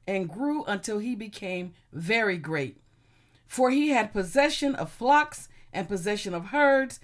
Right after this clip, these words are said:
and great store of servants. And the Philistines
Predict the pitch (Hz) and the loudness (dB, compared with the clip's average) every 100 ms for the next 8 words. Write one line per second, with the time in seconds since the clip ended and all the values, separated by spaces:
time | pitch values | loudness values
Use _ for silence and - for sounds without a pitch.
0 | - - 170 180 170 277 294 - - 254 | -20 -8 -6 -4 4 6 6 0 -4 -2
1 | 247 240 233 - 196 175 143 117 - _ | -2 -2 -4 -2 0 0 0 -8 -12 _
2 | - _ 196 190 170 170 - 330 330 311 | -20 _ -2 0 0 -2 -4 -4 -2 -2
3 | - 262 254 254 262 | 2 4 4 0 -4